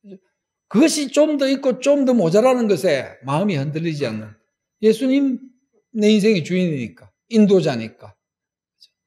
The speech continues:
이 믿음이 내 마음속에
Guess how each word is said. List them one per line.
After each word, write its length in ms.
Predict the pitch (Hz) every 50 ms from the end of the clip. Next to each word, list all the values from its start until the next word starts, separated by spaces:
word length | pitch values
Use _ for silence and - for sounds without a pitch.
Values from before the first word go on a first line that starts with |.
| _ _ _ _ _ _ _ _ _ _ _ _ _ _ _ _ _ _ -
이 180 | 202 208 202
믿음이 800 | 190 185 196 190 185 170 135 131 139 165 156 123 110 110 - _ _ _ _ _ _ _ _ _
내 200 | 123 123 131 131
마음속에 960 | 120 113 117 120 120 117 - 139 131 123 120 110 110 113 123 143 151 151